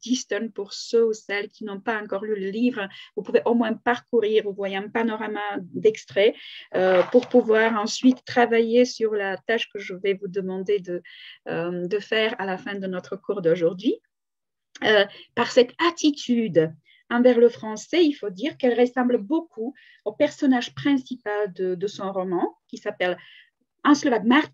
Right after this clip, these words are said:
Martin, mais quand je dis Martin, vous imaginez une fille en français.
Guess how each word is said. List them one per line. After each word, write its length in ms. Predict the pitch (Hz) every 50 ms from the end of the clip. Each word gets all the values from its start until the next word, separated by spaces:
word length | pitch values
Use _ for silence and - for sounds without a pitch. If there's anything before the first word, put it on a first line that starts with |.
| _ -
Martin, 460 | 202 269 302 330 - - - 247 277 294
mais 100 | 214 196
quand 160 | - 226 233
je 100 | 240 247
dis 140 | 226 240 247
Martin, 340 | 254 262 262 - - - 277
vous 140 | 254 240 247
imaginez 340 | 254 247 233 247 254 254
une 120 | 247 247 254
fille 260 | - _ 254 226 196
en 100 | 180 185
français. 400 | - - 180 180 - - 170